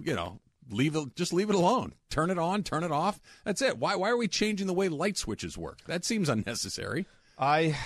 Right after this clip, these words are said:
Speaker 2: I can't help you here, buddy. I mean, anytime anything changes,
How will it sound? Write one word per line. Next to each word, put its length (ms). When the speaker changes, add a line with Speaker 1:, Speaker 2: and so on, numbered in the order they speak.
Speaker 2:
I 60
can't 280
help 220
you 80
here, 160
buddy. 340
I 80
mean, 140
anytime 480
anything 340
changes, 600